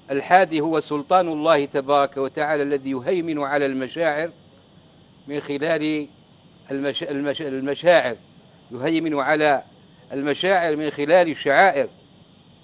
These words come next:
والأمة اليوم بحاجة ماسة من خلال الحج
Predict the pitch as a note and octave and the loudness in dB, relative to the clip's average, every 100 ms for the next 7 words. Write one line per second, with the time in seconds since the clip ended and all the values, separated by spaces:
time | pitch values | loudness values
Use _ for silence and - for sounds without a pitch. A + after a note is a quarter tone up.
0 | - - - - - - - - C3+ D3 | -20 -20 -20 -20 -20 -20 -20 -8 -6 -4
1 | F#3 G#3+ G3+ F#3 F3+ F#3 G#3+ G#3+ - - | -2 -2 -2 -2 0 2 2 2 -8 -20
2 | - - - - - - A#2+ C#3 C#3 F#3 | -20 -20 -20 -20 -20 -20 -8 -8 4 4
3 | F#3+ E3 D#3+ D#3 D3 E3 E3 - C#3 C#3 | 6 2 -2 -2 -2 -2 -2 0 -2 -2
4 | C3 C#3 D#3+ F3 D3 C#3 F#3 F#3 - | -4 0 2 2 0 -4 -6 -6 -20